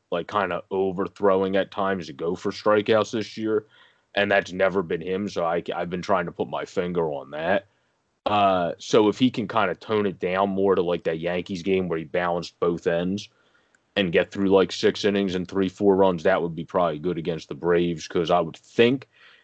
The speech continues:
the seventh inning, I mean, I'm not the best at predicting who's gonna come in, but I would have to say it would be Hall or Parker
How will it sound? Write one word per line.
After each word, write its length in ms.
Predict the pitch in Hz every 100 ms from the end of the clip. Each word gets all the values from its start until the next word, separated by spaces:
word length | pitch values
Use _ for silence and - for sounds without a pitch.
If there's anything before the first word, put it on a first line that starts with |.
| _ _ _
the 80 | 98
seventh 500 | - - 101 101 95
inning, 420 | 107 104 104 101 - _ _ _ _
I 100 | 101
mean, 220 | 90 90 90
I'm 120 | 90
not 260 | 90 82
the 60 | 104
best 320 | 73 85 -
at 120 | 80
predicting 400 | - 73 73 78
who's 160 | 78 78
gonna 180 | 78 69
come 240 | - 82
in, 160 | 80 78
but 140 | 82
I 100 | 90
would 120 | 90 95
have 160 | 104
to 80 | -
say 220 | - 107
it 40 | 90
would 140 | 85
be 100 | 78
Hall 300 | 78 95 85
or 80 | 76
Parker 540 | - 85 67 - -